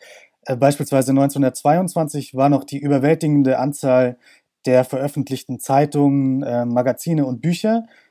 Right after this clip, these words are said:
in der Ukraine, beispielsweise in russischer Sprache, überwältigend zu siebzig Prozent. Bis neunzehnhundertzweiunddreißig dann jedoch durch die Korenisatia, die sogenannte Indigenisierung dieser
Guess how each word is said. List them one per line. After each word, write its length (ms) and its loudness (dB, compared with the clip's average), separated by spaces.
in 180 -2
der 260 4
Ukraine, 500 -2
beispielsweise 500 0
in 80 -4
russischer 420 0
Sprache, 520 -6
überwältigend 600 0
zu 100 -8
siebzig 380 -4
Prozent. 400 -14
Bis 260 -2
neunzehnhundertzweiunddreißig 1200 0
dann 220 -2
jedoch 260 0
durch 180 -6
die 100 -10
Korenisatia, 1000 0
die 60 -2
sogenannte 440 0
Indigenisierung 1000 0
dieser 360 0